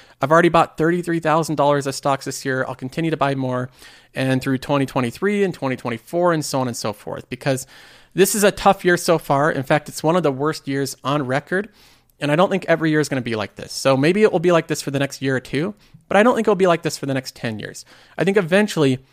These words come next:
the market will wanna own these highly profitable free cash flow generative companies,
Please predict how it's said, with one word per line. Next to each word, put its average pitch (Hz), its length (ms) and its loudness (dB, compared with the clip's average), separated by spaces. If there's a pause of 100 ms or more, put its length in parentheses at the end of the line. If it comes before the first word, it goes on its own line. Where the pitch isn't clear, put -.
(260)
the 147 100 0
market 170 300 4
will 143 140 4
wanna 165 320 4
own 127 420 2 (380)
these 135 180 0
highly 175 320 2
profitable 139 560 2
free 143 180 -4
cash 135 280 -4
flow 139 120 -4
generative 120 360 -6
companies, 139 560 -4